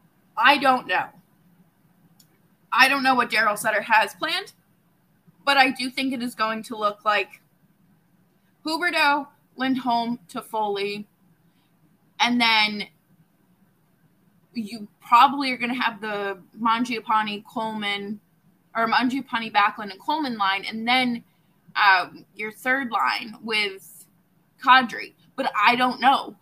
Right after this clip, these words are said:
I, that is my guess. That is just what I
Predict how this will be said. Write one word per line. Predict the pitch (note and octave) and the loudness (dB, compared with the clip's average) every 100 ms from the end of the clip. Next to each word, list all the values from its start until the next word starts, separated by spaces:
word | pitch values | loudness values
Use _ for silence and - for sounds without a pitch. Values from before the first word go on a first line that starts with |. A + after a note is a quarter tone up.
| _ _ - | _ _ 2
I, | G#3 - G#3+ G3+ _ _ _ _ - - - - | 2 2 -6 -20 _ _ _ _ -20 -20 -14 0
that | A#3+ B3 | 4 4
is | D4+ C4+ | 2 -2
my | A#3 F#3+ G3 | -2 -2 -2
guess. | F3 A#3+ G4+ - - _ _ _ | 0 0 -2 -12 -14 _ _ _
That | G#3 A3 A3 | 4 6 4
is | A3 G#3 - | -6 -10 -10
just | G#3+ - - - - _ _ | -12 -10 -12 -16 -20 _ _
what | G#3 A3+ - | -4 -4 2
I | F#3+ F3+ | 0 0